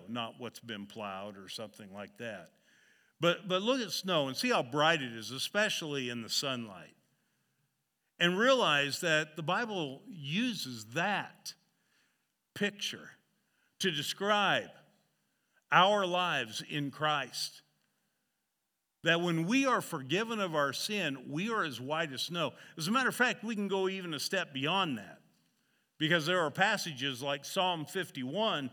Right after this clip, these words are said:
that says, "Whiter than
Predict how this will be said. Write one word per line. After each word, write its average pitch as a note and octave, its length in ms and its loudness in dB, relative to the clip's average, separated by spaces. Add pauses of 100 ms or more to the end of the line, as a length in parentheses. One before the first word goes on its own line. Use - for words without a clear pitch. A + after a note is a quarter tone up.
(300)
that D3+ 240 0
says, D3+ 540 2 (380)
"Whiter D#3 1000 2 (640)
than A#2 400 -2